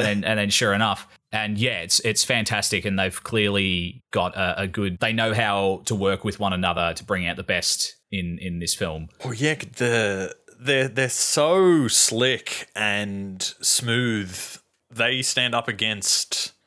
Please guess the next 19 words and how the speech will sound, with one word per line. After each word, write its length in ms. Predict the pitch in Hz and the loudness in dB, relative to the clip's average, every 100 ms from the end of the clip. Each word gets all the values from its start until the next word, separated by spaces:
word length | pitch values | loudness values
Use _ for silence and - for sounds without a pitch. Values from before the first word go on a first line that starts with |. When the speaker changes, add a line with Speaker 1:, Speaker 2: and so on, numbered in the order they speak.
| _ | _
Speaker 2:
your, 420 | 104 107 104 101 90 | -4 0 2 0 -2
your, 300 | 98 104 98 | -2 0 2
like, 280 | 98 92 | 0 -2
John 380 | - 120 110 107 | -2 0 0 -2
Wicks 680 | 95 107 - - - - - _ _ | -2 -2 -2 0 2 0 -4 _ _
and, 400 | 104 107 110 101 - - 64 _ - | -4 -4 -6 -8 -10 -14 -20 _ -14
like, 220 | 92 95 | -12 -4
the 100 | 117 | -4
best 360 | - 120 - - | 0 -2 0 -2
of 560 | 107 90 - - - _ - | -4 -6 -10 -10 -14 _ -10
those 320 | 101 107 104 | -2 0 2
sorts 260 | - 107 - | 0 0 0
of 80 | 101 | -2
action 340 | 117 - 117 | -2 -2 -4
movies 340 | 107 98 98 | -4 -4 -4
that 120 | 107 101 | 0 2
aren't 600 | 117 120 104 - - - _ _ - | 4 2 2 -2 -4 -8 _ _ -6
action 420 | 104 - - 98 | -6 -4 -6 -6
comedies. 840 | - 113 98 95 85 82 - - | -4 -2 -2 -6 -10 -4 -4 -4